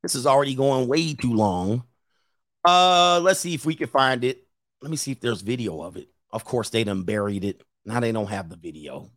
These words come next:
Of course they don't. I thought it was a meme. No. Nope, nope, can't find it. All right. I'm gonna have to find it on YouTube.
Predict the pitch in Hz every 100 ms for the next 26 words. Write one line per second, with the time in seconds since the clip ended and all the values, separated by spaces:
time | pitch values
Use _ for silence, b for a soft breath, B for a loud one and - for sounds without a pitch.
0 | _ - - 110 - 95 87 98 95 -
1 | _ _ _ _ _ _ _ _ _ _
2 | _ _ - - 233 180 143 127 135 165
3 | 117 131 _ _ _ _ _ _ _ _
4 | _ _ _ _ _ _ _ _ _ _
5 | _ _ 120 135 - _ _ _ _ _
6 | _ _ 110 120 120 - 117 - _ 110
7 | 113 107 113 117 - _ _ _ 98 92
8 | 85 - _ _ _ - 202 190 - 123
9 | 143 143 120 113 110 110 104 85 78